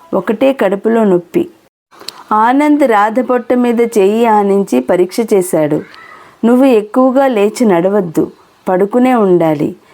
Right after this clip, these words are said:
అని చెప్పి యువతలికి వచ్చాడు. అతనితో పాటు శాంతమ్మ కూడా యువతలికి వచ్చింది. "పిన్ని, కృష్ణ రాలేదా?" కంఠం తగ్గించి అడిగాడు.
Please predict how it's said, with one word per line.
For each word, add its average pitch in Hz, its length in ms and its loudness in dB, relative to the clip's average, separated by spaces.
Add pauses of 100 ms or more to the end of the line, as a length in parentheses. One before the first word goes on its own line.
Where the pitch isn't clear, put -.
(140)
అని 226 280 0
చెప్పి 208 260 0
యువతలికి 233 520 0
వచ్చాడు. 175 540 -2 (560)
అతనితో 262 460 0
పాటు 262 320 -4
శాంతమ్మ 208 560 -2
కూడా 233 300 2
యువతలికి 202 500 -2
వచ్చింది. 151 540 -4 (540)
"పిన్ని, 208 460 2 (300)
కృష్ణ 277 380 0
రాలేదా?" 226 680 0 (480)
కంఠం 214 340 0
తగ్గించి 196 580 0
అడిగాడు. 156 480 -2